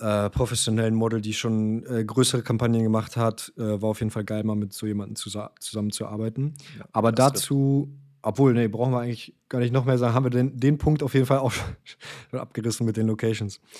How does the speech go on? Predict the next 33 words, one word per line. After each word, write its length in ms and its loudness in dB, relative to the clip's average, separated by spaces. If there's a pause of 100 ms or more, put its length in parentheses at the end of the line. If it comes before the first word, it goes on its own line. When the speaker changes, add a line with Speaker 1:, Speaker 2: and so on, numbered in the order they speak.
(240)
Speaker 1:
Okay, 260 6
Speaker 2:
Ja. 40 8
Speaker 1:
kommen 220 6
wir 80 8
zum 200 6
nächsten 640 4
Oberpunkt. 680 4 (420)
Äh, 180 2
Fragen, 720 2
ich 120 -4
hab's 140 -2
ja 60 -2
eben 180 -4
schon 160 -2
einmal 180 -2
gesagt, 460 -4 (220)
hm, 360 -2
wir 80 -2
haben 80 0
ein 20 -2
paar 140 -4
Fragen 340 0
bei 80 -4
Insta 280 -4
bekommen. 480 0 (460)
Bester 300 4
Moment 360 4
haben 140 2
wir 60 0
schon 160 -2
abge-, 580 2 (320)
ähm, 680 2 (160)
handelt. 380 4